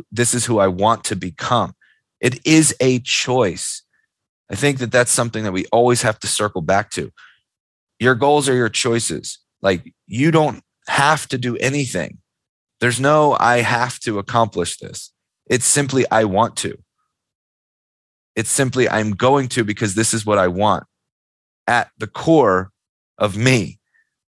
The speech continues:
So I need to become this nef-, next level version of myself to accomplish this next level goal." And then as you start to move in that direction, right? The process is the shortcut.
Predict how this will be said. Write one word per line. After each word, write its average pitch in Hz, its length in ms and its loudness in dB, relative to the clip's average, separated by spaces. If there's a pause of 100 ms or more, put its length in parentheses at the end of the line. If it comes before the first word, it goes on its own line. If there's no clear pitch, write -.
(420)
So 110 200 0
I 131 220 4
need 135 180 -2
to 120 60 -6
become 110 340 -4
this 107 180 -4
nef-, 110 300 -2
next 117 300 0
level 104 200 0
version 104 320 -2
of 95 60 -4
myself 95 500 0
to 110 120 -4
accomplish 104 520 -2
this - 200 -6
next 92 260 -4
level 90 200 -2
goal." 131 300 2
And 87 140 -2
then 98 160 -4
as 110 340 0
you 98 280 -6 (360)
start 113 300 -2
to 107 80 -4
move 110 260 0
in 107 80 -2
that 104 180 -2
direction, 107 560 -2
right? 98 240 0
The 92 80 -6
process 101 640 -2
is 98 140 -4
the - 80 -6
shortcut. 110 580 -2